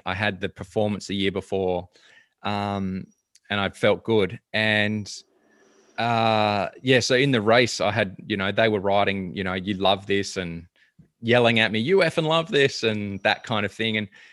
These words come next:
and it made me smile. It made me, me happy while I was out there on the course. Um, and it made me calm and present, as I said. That, that trigger word was really just something that made me, allowed me to practice very quickly and easily being present,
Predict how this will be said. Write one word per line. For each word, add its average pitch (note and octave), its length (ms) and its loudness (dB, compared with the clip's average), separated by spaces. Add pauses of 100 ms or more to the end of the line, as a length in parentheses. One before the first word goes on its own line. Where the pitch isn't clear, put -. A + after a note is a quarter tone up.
(140)
and B2+ 120 0
it - 180 -8
made D3 240 2
me B2+ 80 0
smile. A#2+ 640 -2
It G#2+ 100 -2
made A#2 220 -2
me, G#2+ 460 -4
me G#2 280 -4 (380)
happy A#2 360 -2
while G#2+ 200 4
I G2+ 40 4
was G2+ 140 -2
out G2+ 140 2
there G#2 100 -4
on F#2+ 100 -6
the F#2 60 -8
course. B2 560 -2 (520)
Um, G#2 600 -4 (400)
and A#2+ 120 2
it G#2+ 60 -2
made B2+ 200 2
me A#2 80 0
calm G#2 480 -2
and F#2 100 -6
present, G2+ 420 -2
as F#2+ 120 -6
I F#2 60 0
said. F#2+ 320 -2
That, - 180 -2 (160)
that A2 160 0
trigger A#2+ 300 -2
word G2+ 340 -2
was F#2+ 220 -6
really G2+ 320 0
just F#2+ 320 -6
something F#2+ 380 -8
that F2+ 180 -6 (960)
made B2+ 300 2
me, B2+ 200 -2 (140)
allowed C#3+ 400 2
me B2+ 140 2
to A2 60 0
practice - 680 -4
very G#2+ 380 0
quickly G#2 440 -8
and G2 80 -4
easily G2 380 -4
being F2+ 280 -6
present, F#2 460 -6